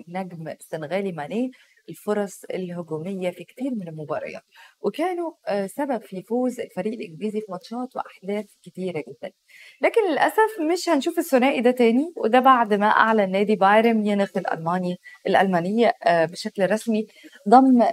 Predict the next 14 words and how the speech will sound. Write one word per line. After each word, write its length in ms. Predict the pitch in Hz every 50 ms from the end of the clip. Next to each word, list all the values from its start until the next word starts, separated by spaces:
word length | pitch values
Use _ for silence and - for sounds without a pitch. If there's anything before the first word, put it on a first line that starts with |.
| -
النجم 420 | - 185 190 208 220 190 202 196 185
السنغالي 560 | - 151 151 - 185 165 165 185 185 180 180
ساديو 340 | 175 220 220 220 208 208 185
ماني 380 | 175 165 165 180 202 208 208 - - 180
جناح 320 | 180 175 180 180 - - 180
ليفربول 540 | 185 180 170 165 160 - 196 196 190 190 220 262 - _ _ _ _ -
لمدة 240 | 247 302 269 294
ثلاث 240 | 269 - 294 285 277 277
سنوات. 480 | 277 233 208 190 190 208 254 330 320 - 339 - - - 202
ونشر، 460 | 202 214 220 - - 247 226 208 - - - -
ونشر 380 | 196 202 214 262 - - 220 - -
بايرن 260 | 190 196 196 190 180
ميونخ 360 | 170 170 196 196 190 185 -
عبر، 220 | 170 185 185 254